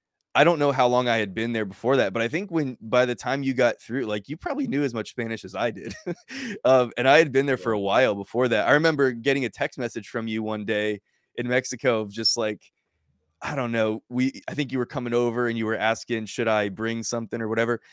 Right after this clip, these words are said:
Speaker 1: but it was, like,
Speaker 2: Yeah.
Speaker 1: the way that you phrased it in the message, I just remember it like, like,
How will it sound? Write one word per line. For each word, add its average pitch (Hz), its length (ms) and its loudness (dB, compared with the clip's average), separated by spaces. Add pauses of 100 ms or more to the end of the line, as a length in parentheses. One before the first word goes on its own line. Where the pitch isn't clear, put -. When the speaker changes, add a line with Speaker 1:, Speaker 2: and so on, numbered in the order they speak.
(160)
Speaker 1:
but 143 80 4
it 156 40 6
was, 139 80 2
like, 165 160 0
Speaker 2:
Yeah. - 0 -
Speaker 1:
the 139 100 4
way 127 260 2
that 139 200 2
you 117 120 -2
phrased 131 500 -4
it 180 220 -4
in 120 160 -2
the 113 80 -4
message, 139 580 -4
I 123 100 2
just 123 220 -6
remember 117 500 0
it 113 200 2
like, 107 380 -4 (640)
like, 117 280 0